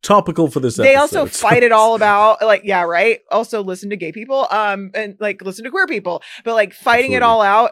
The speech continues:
Speaker 2: Also, they, like, fight it all out in public. It's, I mean,
Speaker 1: That's true. <laughs> That's
Speaker 2: it
Speaker 1: true.
Speaker 2: is, yeah.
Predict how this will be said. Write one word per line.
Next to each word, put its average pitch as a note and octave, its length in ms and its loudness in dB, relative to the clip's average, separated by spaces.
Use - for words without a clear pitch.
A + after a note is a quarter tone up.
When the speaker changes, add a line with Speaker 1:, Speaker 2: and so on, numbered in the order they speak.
Speaker 2:
Also, A3+ 240 -2
they, G3 160 -6
like, F#3+ 220 -8
fight F#3 260 -8
it F3 60 -10
all F3 140 -8
out E3+ 180 -8
in G#3 380 0
public. F3+ 720 -6
It's, A#3 280 -6
I G#3 140 2
mean, F#3+ 340 -6
Speaker 1:
That's - 0 -
true. - 300 -10
<laughs> - 100 -8
That's B3 220 4
Speaker 2:
it C4 100 0
Speaker 1:
true. A#3+ 220 -4
Speaker 2:
is, - 160 -12
yeah. B3+ 340 0